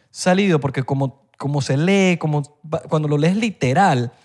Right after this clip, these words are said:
tiene muchísimo más sentido cuando piensas que son extra-, extraterrestres o que son, cuando, porque lo hablan en plural, todos lo están hablando en plural, entonces no hablan de los, de Dios en singular, hablan en plural.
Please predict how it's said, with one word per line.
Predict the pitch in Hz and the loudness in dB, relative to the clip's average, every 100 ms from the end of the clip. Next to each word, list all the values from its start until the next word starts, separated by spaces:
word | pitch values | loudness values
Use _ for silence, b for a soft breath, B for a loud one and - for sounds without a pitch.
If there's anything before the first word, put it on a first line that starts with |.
| b | b
tiene | 175 190 | 0 2
muchísimo | 208 - 156 190 | 0 -2 -4 -2
más | 170 151 | -2 -4
sentido | 175 190 165 143 | -4 -2 -2 -2
cuando | 135 123 | -4 -6
piensas | 139 127 143 | -6 -6 -8
que | 139 | -10
son | - 123 123 - _ _ _ _ _ - - | -8 -8 -10 -14 _ _ _ _ _ -20 -20
extra-, | - 127 131 131 | -16 -10 -8 -8
extraterrestres | 127 123 120 123 170 180 156 170 B B B | -8 -8 -6 -4 -2 -2 -4 -6 B B B
o | 135 | -2
que | 131 | 0
son, | 127 139 131 143 147 143 127 - | -2 -2 -2 -2 -4 -6 -8 -10
cuando, | - 127 127 | -6 -4 -4
porque | 131 117 | -6 -4
lo | 113 | -2
hablan | 165 | 0
en | 208 | 0
plural, | - 127 190 127 | 0 2 2 4
todos | 220 | 4
lo | - | 4
están | 175 | 2
hablando | 185 202 | 0 -2
en | 196 | -2
plural, | 165 180 | -2 -2
entonces | 139 147 | -2 -2
no | 196 | 2
hablan | 202 220 | 2 2
de | 185 | 0
los, | 131 135 | 0 -2
de | 147 135 | -2 0
Dios | 156 208 190 - b b b b - | 4 4 2 -4 b b b b -8
en | |
singular, | 127 147 131 165 202 | -4 -4 0 2 2
hablan | 156 208 | 0 0
en | 196 | -2
plural. | 135 127 123 185 208 110 | -4 -6 -2 0 -2 -4